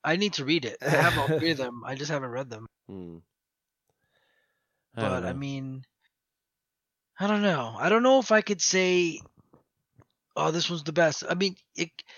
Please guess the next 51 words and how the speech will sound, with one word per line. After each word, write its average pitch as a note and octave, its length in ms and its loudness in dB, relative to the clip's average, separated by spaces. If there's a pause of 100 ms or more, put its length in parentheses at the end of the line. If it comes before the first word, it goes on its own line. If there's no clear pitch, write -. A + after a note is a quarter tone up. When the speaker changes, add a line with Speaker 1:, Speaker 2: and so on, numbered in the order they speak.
(300)
Speaker 1:
as A3 220 8
of F#3+ 180 2
right G#3 180 8
now, F#3+ 200 4
yeah, D3 300 0
it's - 140 -4
the D#3+ 100 -2
best D3 340 0 (120)
kind D3+ 180 -2
of B2+ 120 -10
current C3 340 -6
Batman. A#2 540 -6
It's C#3+ 160 -8
the E3+ 120 -2
best. G3+ 320 4 (800)
Speaker 2:
Is D3+ 160 4
it D3 120 4
the D#3 80 6
best C#3+ 300 6
movie B2+ 580 6
of G#2+ 160 4
all G#2+ 200 6
of F#2+ 80 -2
them, G2 180 -2
though? F#2 240 -2 (1200)
Like, B2+ 240 2
may-, D3 440 6
like, C#3 160 4
Speaker 3:
Yeah. A#2 240 8
Speaker 2:
as G2 80 8
a - 80 8
Speaker 1:
Okay, B2+ 200 6
Speaker 2:
movie. C3 420 6
Speaker 1:
so G2 60 0
Speaker 3:
Yes. G2+ 240 6
Speaker 1:
for F3+ 120 4
real, F#3 260 4
though, G3 260 4
it E3 180 2
really E3 380 2
is, D3 280 2
like, C3+ 380 0 (580)
we, F3+ 220 -2
for E3 220 -4
the D#3 80 2
Speaker 2:
Cinematic C#3 500 4
Speaker 1:
first, A#2 140 0 (200)
Speaker 2:
best A2 280 -6
movie. F3+ 100 -4
Speaker 1:
for F#3+ 140 6
the E3 200 4